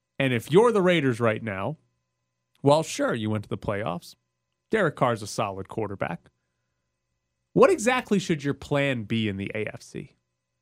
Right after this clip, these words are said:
Should you be trying to win a Super Bowl with Derek Carr in this roster, when to do so, you're gonna have to beat out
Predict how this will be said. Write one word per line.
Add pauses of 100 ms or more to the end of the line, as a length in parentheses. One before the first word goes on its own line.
(300)
Should
you
be
trying (100)
to
win
a
Super
Bowl
with
Derek
Carr
in
this
roster, (300)
when
to
do
so,
you're
gonna
have
to
beat
out